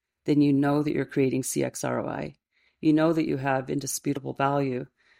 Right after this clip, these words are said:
You know that your group is indispensable. And when you can translate that into, uh, the opportunities that people's, people are pursuing for growing the company, for reducing costs,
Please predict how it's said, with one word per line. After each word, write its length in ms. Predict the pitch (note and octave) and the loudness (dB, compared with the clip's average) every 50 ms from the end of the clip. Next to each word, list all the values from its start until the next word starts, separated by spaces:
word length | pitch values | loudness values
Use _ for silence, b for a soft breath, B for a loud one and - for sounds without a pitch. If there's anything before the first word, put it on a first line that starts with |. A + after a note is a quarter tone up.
| b b b | b b b
You 80 | D3 | 2
know 100 | D3 D3 | 2 4
that 120 | C#3+ D3+ - | 2 2 0
your 120 | C#3+ C#3+ | 0 0
group 300 | - - C#3 C3+ C3+ - | 0 0 0 0 0 -2
is 240 | C#3 B2+ - - - - | -6 -4 -4 -4 -4 -4
indispensable. 840 | C3+ B2+ C3+ B2+ - - - C3+ C#3+ - - D3 D#3+ D3+ D3 C#3+ - _ _ _ _ _ _ _ _ _ _ _ _ - | -4 -4 -2 -4 -4 -2 -2 -2 -2 -2 -4 -4 -6 -6 -6 -8 -10 _ _ _ _ _ _ _ _ _ _ _ _ -4
And 60 | G3 | -2
when 100 | G3 G3+ | -2 -2
you 60 | G3 | -2
can 140 | F#3+ - E3+ | -2 -2 -4
translate 560 | E3+ - E3 D3+ D#3+ D#3 - - D#3 D3 D3+ | -2 -2 -2 -2 -2 -4 -4 -6 -6 -4 -4
that 200 | - C#3+ C#3 C#3 | -2 -2 -2 -2
into, 720 | C#3+ C#3 C#3 C#3 - - D#3 C#3+ C#3 C#3+ C#3 C#3 C#3 C3+ - _ _ _ - | -2 -2 -4 -4 -2 -2 0 2 2 2 0 0 -2 -4 -10 _ _ _ -6
uh, 220 | C#3 C3 C3 B2+ | -4 -4 -2 -4
the 240 | B2+ C3 C#3 C3+ C3 | -4 -4 -4 -4 -4
opportunities 720 | B2+ C3 - C#3 - - D#3+ E3 D#3+ D#3 C#3 C#3+ C3 B2+ - | -4 -6 -6 -8 -4 0 2 4 4 4 2 0 -4 -4 -6
that 120 | - - | -8 -4
people's, 360 | - C#3+ - - C3+ - - - - _ | -4 -4 -2 -4 -6 -8 -8 -10 -12 _
people 260 | - D3+ C#3+ - - C3 | -4 -2 -2 0 -2 -4
are 60 | A#2 | -4
pursuing 600 | - B2+ - - - - D#3+ D#3 C#3 B2+ B2+ B2 | -4 -6 -8 -4 0 2 2 4 4 2 0 -2
for 360 | - - - C#3 B2+ A#2+ A#2+ | -6 -6 -6 -4 -4 -4 -2
growing 340 | A#2+ C#3+ D3+ D#3 D3+ C3+ B2+ | -2 0 0 2 2 0 -2
the 100 | A#2 A#2 | -4 -4
company, 520 | - F3+ F3 E3+ F#3+ F#3+ G3 G#3+ G#3+ - _ _ _ _ _ _ _ _ _ _ _ | 0 0 0 2 2 2 2 2 0 -4 _ _ _ _ _ _ _ _ _ _ _
for 80 | - A#2+ | -12 -10
reducing 480 | A#2+ A#2+ B2+ D3+ D#3 D#3 - C#3 C#3 C3 | -8 -2 0 0 0 0 -2 -4 -6 -6
costs, 520 | - - E3 G3 A3+ A3+ - - - - | -4 -4 -2 -2 -4 -6 -10 -12 -12 -14